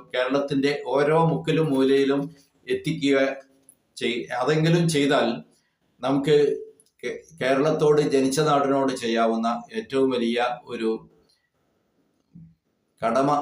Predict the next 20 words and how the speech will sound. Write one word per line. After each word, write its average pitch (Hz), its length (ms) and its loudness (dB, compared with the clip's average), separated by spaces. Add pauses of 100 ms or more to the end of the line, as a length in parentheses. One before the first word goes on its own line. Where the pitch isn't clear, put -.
(400)
നിറവേറ്റി 139 520 2 (100)
എന്ന് 127 220 -2
സമാധാനിക്കാൻ 123 680 0
കഴിയും. 110 300 0 (420)
നമ്മുടെ 143 360 0
അടുത്ത 139 300 0 (140)
തലമുറകളെല്ലാം 139 800 2 (220)
ഇവിടെ 120 200 -4 (120)
സുഖമായി 131 400 0 (100)
ജീവിക്കും. 113 340 -6 (280)
നമ്മളെല്ലാം 156 540 2
ജീവിക്കുന്നത് 156 520 0
നമ്മുടെ 135 320 0
മക്കൾക്കും 139 420 -2 (360)
അവരുടെ 127 320 2 (140)
അടുത്ത 123 220 -2 (100)
തലമുറകൾക്കും 139 720 0 (380)
വേണ്ടിയാണല്ലോ. 131 580 0 (360)
അവരുടെ 156 280 2 (100)
സുഖവും 151 360 0